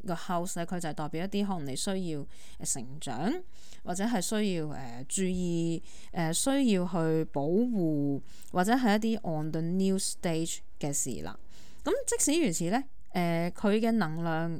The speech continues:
係好，好 neutral 嘅，你可以話。嗱，佢 neutral to positive 啦，因為，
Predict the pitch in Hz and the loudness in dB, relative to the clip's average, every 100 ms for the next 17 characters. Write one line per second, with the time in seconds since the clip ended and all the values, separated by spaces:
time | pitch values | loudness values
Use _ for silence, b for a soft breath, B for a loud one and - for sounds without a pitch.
0 | - 185 170 190 202 254 262 262 - - | -2 0 0 2 2 2 2 0 -4 -6
1 | - - - 349 359 359 - 127 90 120 | -6 -6 -4 0 2 0 -2 -4 -2 -4
2 | 131 160 165 101 - 170 143 226 294 349 | -4 -2 -2 -4 -4 -4 0 2 2 2
3 | 359 - 185 131 - 175 156 214 220 - | 0 -2 -2 -2 -2 -2 -2 -2 -4 -4
4 | - - 143 139 185 240 226 135 | -6 -6 -6 -4 0 2 2 0